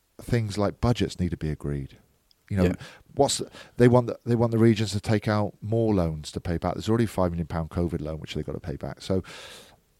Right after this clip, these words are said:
Speaker 1: they need someone to completely, I, I think it'll be a good time now to wipe the slate clean completely, get a new professional board in, get a new C E O in,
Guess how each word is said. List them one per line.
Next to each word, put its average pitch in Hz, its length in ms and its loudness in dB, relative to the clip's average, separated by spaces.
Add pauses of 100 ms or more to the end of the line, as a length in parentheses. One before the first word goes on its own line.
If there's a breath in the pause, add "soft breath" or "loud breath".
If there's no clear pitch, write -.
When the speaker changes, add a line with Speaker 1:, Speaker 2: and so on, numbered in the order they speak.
(340)
Speaker 1:
they 120 240 6
need 123 160 4
someone 110 280 6
to 98 260 6 (300)
completely, 90 960 4 (120)
I, 117 160 4
I 123 60 2
think 139 260 4 (840 soft breath)
it'll 110 100 2
be 110 100 6
a 92 40 4
good 156 200 10
time 104 280 4
now 101 300 4
to - 120 -2
wipe 113 400 10
the 107 80 -4
slate 98 300 -2
clean 87 220 -2
completely, - 560 -2
get 127 120 8
a 120 80 8
new 107 160 6
professional 92 520 -2
board 82 340 2
in, 71 160 -6 (100)
get 131 140 6
a 113 80 4
new 101 180 0
C 90 360 -2
E 82 40 -2
O 80 140 -4
in, 78 140 -14